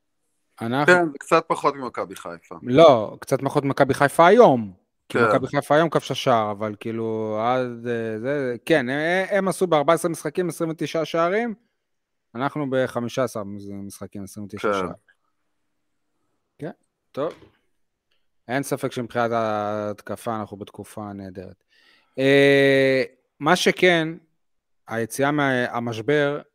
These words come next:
Speaker 1: ולא משנה כבר מה יקרה העונה לדעתי, היציאה הזאת הבטיחה ל-, אל-, אליניב להישאר כמאמן הפועל באר שבע עד סוף העונה, כי גם אם יגיע שוב איזה משבר, ו-, ויגיע, אנחנו יודעים מה זה כדורגל,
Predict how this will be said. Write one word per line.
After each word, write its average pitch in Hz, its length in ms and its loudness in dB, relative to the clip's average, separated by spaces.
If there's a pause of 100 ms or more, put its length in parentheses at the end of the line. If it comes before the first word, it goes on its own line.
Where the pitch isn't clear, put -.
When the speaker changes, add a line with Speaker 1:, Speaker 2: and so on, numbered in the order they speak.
(120)
Speaker 1:
ולא 123 240 0
משנה 160 260 0
כבר 135 140 2
מה 123 160 0
יקרה 120 220 -4
העונה 113 260 -4
לדעתי, 107 580 -6 (640)
היציאה 135 420 2
הזאת 170 400 0 (180)
הבטיחה 143 420 -2
ל-, 131 100 0
אל-, 120 500 -4 (420)
אליניב 120 460 -4
להישאר 123 540 -2
כמאמן 117 360 -6
הפועל 120 220 -4
באר 110 100 -6
שבע 113 360 -4
עד 110 180 -8
סוף - 260 -12
העונה, 107 360 -4 (640)
כי 131 120 -4
גם 165 200 6
אם 175 160 2
יגיע 156 260 4
שוב 180 220 0
איזה 151 140 -2
משבר, 120 360 -2
ו-, 117 80 -6 (180)
ויגיע, 117 440 -2
אנחנו 101 240 -12
יודעים 117 200 -8
מה 117 60 -6
זה 110 100 -10
כדורגל, 147 520 -2